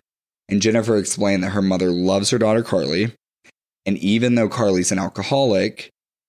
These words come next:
she goes on to mention that her mother is also a recovering alcoholic, hence why Car-, Carly and her mother connect so much. So the conversation ends there.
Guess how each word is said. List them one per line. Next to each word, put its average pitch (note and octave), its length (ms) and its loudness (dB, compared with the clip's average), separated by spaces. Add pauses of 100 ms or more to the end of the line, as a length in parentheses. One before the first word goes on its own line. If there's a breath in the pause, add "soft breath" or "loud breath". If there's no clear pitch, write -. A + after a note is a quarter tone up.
(160)
she A2+ 180 0
goes G#2 320 2
on G2+ 240 0
to A2 120 -2
mention F#2+ 360 0
that F#2 160 -2
her G#2+ 160 0
mother G2 380 0
is F2+ 180 -2 (100)
also G#2 580 0
a F#2+ 100 2
recovering F2 480 -2
alcoholic, D#2+ 760 -6 (480)
hence F#2+ 320 0
why F#2 140 2
Car-, F2+ 400 -2
Carly F2+ 400 2
and F#2 100 -2
her F#2 100 0
mother F2 300 0
connect - 380 -6
so - 100 -2
much. - 460 -4 (480)
So G#2 260 2
the G2+ 100 0
conversation A#2+ 580 0
ends A#2+ 200 0
there. F2+ 360 -2